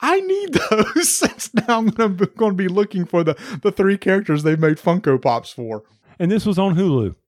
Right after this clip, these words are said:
Speaker 1: This was on Hulu. But, but see, then there's two versions. People wanna say, "Did you watch the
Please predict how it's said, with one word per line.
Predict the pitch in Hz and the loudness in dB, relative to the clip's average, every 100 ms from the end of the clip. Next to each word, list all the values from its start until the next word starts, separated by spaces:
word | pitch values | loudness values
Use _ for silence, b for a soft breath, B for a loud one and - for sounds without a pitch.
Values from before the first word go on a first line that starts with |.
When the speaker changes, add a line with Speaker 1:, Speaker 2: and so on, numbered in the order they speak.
| _ - | _ -4
Speaker 1:
This | 147 175 | -2 0
was | 165 151 | -2 -4
on | 143 143 143 | -4 -4 -2
Hulu. | 123 120 101 95 92 _ _ b b | -2 -2 -2 -8 -12 _ _ b b
But, | 180 196 | 2 2
but | 202 | 0
see, | 208 226 | 0 0
then | 185 196 | 0 0
there's | 175 | 0
two | - 226 | 0 -4
versions. | 208 175 170 151 131 | 0 0 0 -4 -4
People | 160 156 | -4 -2
wanna | 147 | -4
say, | 139 | -4
"Did | 139 107 143 | -4 -2 -2
you | 160 185 | 0 2
watch | 143 147 156 - - | 4 4 2 -2 -4
the | 123 110 | -2 -2